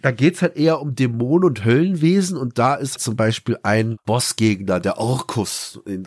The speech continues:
seiner Rolle, wie wir ihn eingänglich beschrieben haben, aber es ist nicht die Ork-Figur, über die wir hier sprechen. Also deswegen, wenn ihr da draußen Spiele von vor zweitausend habt, wo wirklich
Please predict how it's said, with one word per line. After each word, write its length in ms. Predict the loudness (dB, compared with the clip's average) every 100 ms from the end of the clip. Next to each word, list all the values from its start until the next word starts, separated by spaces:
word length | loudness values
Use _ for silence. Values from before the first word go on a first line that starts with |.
| -14
seiner 540 | -8 -6 -4 -4 -6 -6
Rolle, 340 | 0 4 4 2
wie 140 | 0
wir 80 | 0
ihn 160 | 0 -2
eingänglich 500 | -2 -2 -4 -6 -10
beschrieben 520 | -10 -6 -4 -4 -6
haben, 300 | -6 -8 -8
aber 260 | -6 -6
es 180 | -6 -10
ist 120 | -12
nicht 200 | -12 -12
die 140 | -12 -10
Ork-Figur, 1160 | -10 -12 -20 -20 _ _ -12 -10 -10 -8 -8 -8
über 160 | -8 -6
die 180 | -4
wir 60 | -6
hier 120 | -6
sprechen. 460 | -8 -6 -6 -6 -8
Also 160 | -8
deswegen, 600 | -8 -10 -4 -4 -4 -4
wenn 120 | -4 -4
ihr 80 |
da 80 | -4
draußen 400 | -2 0 0 -2 -6
Spiele 600 | -4 0 4 4 4 0
von 240 | -2 -4
vor 280 | 0 0 2
zweitausend 680 | 0 -2 0 0 0 -2 -4
habt, 220 | -4 -2
wo 120 | 2
wirklich 580 | 2 2 -2 -4 -10